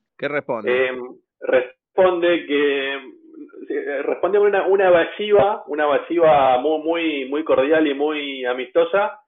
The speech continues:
Speaker 2: pero, eh, cerrando con un, con un chicanazo diciendo que él no iba a ser y no iba, eh, no era ni nunca iba a ser justamente Grant Morrison.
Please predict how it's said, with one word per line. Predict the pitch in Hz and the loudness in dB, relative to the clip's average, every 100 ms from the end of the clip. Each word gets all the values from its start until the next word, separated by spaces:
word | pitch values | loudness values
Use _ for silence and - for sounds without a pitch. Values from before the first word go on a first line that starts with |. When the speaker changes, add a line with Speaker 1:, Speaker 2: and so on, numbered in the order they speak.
| _ _ _ | _ _ _
Speaker 2:
pero, | 170 180 180 185 185 - | 0 4 4 4 2 -4
eh, | 131 131 127 123 123 | -2 -2 -2 -4 -4
cerrando | 131 131 156 170 156 | -2 0 0 -2 0
con | 135 147 | 0 0
un, | 156 151 143 135 127 120 117 110 110 _ _ _ | -4 -6 -12 -14 -16 -18 -18 -20 _ _ _ _
con | - 135 | -4 0
un | 160 160 | 0 0
chicanazo | 151 143 143 160 160 151 | -2 -2 0 -2 0 0
diciendo | 135 147 147 143 131 | 0 -4 -4 -4 -2
que | 143 151 | -2 0
él | 156 160 160 _ | 0 -2 -6 _
no | _ 131 151 | _ -8 -4
iba | 156 | -2
a | 131 - | -2 -2
ser | 147 151 - | -2 -2 -6
y | 123 | -12
no | 131 135 | -8 -6
iba, | 143 151 123 | -4 -6 -6
eh, | 123 123 - | -12 -16 -8
no | 156 190 | -2 2
era | 202 180 | 2 2
ni | 165 | -2
nunca | 160 170 | -6 0
iba | 170 151 | 2 2
a | 135 | 2
ser | 160 151 143 131 123 123 117 113 113 110 113 - | 0 0 0 2 4 4 2 0 -2 -4 -8 -10
justamente | 143 - 139 143 151 156 _ _ | -6 -4 -4 -4 -6 -8 _ _
Grant | 127 131 139 - | -2 -2 -2 -12
Morrison. | 113 113 113 - 101 | _ -4 -4 -10 -18